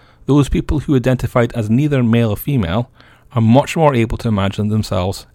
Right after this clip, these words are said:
in a romance with an alien. Seventy-five percent of non-binary respondents said they could imagine themselves dating an alien.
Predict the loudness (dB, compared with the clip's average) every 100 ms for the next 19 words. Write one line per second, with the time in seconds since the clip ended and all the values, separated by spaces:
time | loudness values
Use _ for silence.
0 | -6 -2 2 2 0 -4 -8 -10 -8 -8
1 | -4 -2 -2 -4 -10 _ _ _ _ -6
2 | -2 0 -2 -2 0 0 -2 -4 -2 -4
3 | -6 -18 _ -20 -10 -4 0 2 2 2
4 | 2 2 0 -2 -4 -10 -6 -4 -2 -4
5 | -6 -8 -4 -2 -4 -6 0 0 2 0
6 | 0 0 -4 -6 -4 -4 -4 -8 _ _
7 | _ -6 -4 -2 -2 -2 -4 -4 -6 -10